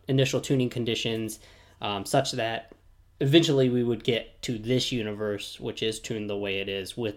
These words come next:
the physical laws that it does have. Uh, but let's read on. He goes on to say, "This is true even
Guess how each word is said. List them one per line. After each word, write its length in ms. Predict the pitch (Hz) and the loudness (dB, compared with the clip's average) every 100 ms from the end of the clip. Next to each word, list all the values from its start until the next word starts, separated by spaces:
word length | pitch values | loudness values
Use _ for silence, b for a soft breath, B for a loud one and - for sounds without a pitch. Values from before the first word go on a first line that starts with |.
| - | -8
the 80 | 113 | -10
physical 640 | - 98 90 - 95 90 - b b b | -8 -8 -8 -8 -8 -10 -14 b b b
laws 560 | 117 117 101 95 - - _ - | 0 4 4 0 -8 -16 _ -6
that 140 | 104 | -6
it 100 | 92 | -4
does 220 | - - | -8 -8
have. 380 | - 101 85 85 - b b b b b - _ - - - - | -4 -4 -4 -10 -18 b b b b b -20 _ -20 -20 -20 -14
Uh, 60 | |
but 140 | 98 113 | -2 2
let's 200 | 135 139 | 4 4
read 160 | 131 | 2
on. 220 | 107 90 - - - - b b b b b b b - | 2 -2 -10 -16 -18 -20 b b b b b b b -2
He 100 | 147 | 4
goes 180 | 156 143 | 6 6
on 140 | 127 | 4
to 60 | 120 | 2
say, 360 | 127 113 107 - B B B | 2 0 0 -6 B B B
"This 200 | 156 180 | 4 6
is 260 | 165 - | 4 2
true 540 | - - 226 226 220 - | -2 2 4 4 2 -2
even 380 | 170 190 180 | -2 2 2